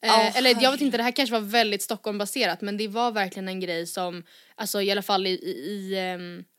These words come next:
Speaker 1: i vår skola och i mina, liksom, vänners skolor, det var ju verkligen en del av uniformen. Alltså,
Speaker 2: Ja.
Speaker 1: man hade Johnny Bulls eller Prime boots. Och alltså, det, det, jag har aldrig någonsin efter det köpt ett par, så par dyra skor.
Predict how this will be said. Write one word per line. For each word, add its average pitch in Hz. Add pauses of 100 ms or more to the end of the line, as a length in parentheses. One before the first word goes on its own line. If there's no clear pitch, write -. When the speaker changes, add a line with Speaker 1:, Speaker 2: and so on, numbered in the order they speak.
(320)
Speaker 1:
i 208
vår 233
skola 202
och 180
i 185
mina, 175
liksom, 185
vänners 214
skolor, 185
det 214
var 220
ju 214
verkligen 196
en 196
del 190
av 180
uniformen. 180
Alltså, -
Speaker 2:
Ja. -
Speaker 1:
man 208
hade 202
Johnny 311
Bulls 190
eller 202
Prime 160
boots. 160 (320)
Och -
alltså, 214
det, 208 (180)
det, 226
jag 220
har 220 (240)
aldrig 277
någonsin 262
efter 185
det 170
köpt -
ett -
par, -
så 202
par 185
dyra 165
skor. 156